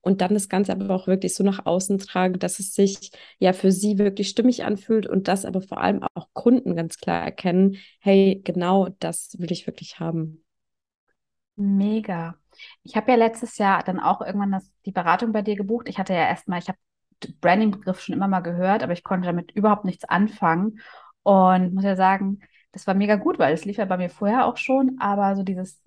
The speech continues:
Speaker 2: dass wir da so nachgeschärft und da so eingetaucht sind und nochmal die verschiedenen Punkte rausgearbeitet haben, das war mega gut. Ich könnte mir vorstellen, dass es vielleicht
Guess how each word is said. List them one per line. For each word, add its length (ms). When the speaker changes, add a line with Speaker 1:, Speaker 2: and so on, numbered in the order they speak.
Speaker 2:
dass 200
wir 60
da 80
so 120
nachgeschärft 600
und 60
da 80
so 60
eingetaucht 580
sind 260
und 200
nochmal 240
die 60
verschiedenen 320
Punkte 220
rausgearbeitet 640
haben, 160
das 140
war 80
mega 420
gut. 380
Ich 100
könnte 220
mir 80
vorstellen, 320
dass 100
es 120
vielleicht 240